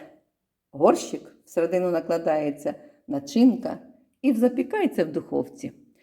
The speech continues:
Тож пропонуйте своїм близьким замісити тісто, зліпити з нього або український пиріг, або татарський пиріг векбелеш. А можна зліпити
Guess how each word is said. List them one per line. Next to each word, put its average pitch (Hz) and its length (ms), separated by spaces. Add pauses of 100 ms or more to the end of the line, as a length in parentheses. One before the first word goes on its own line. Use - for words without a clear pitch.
(200)
Тож 370 180
пропонуйте 392 600
своїм 277 420
близьким 226 760 (180)
замісити 220 640
тісто, 220 500 (540)
зліпити 208 720
з 185 120
нього 180 480 (680)
або 233 320
український 254 720
пиріг, 180 520 (600)
або 180 240
татарський 262 640
пиріг 202 380
векбелеш. 139 840 (2500)
А 175 120
можна 170 460
зліпити 208 800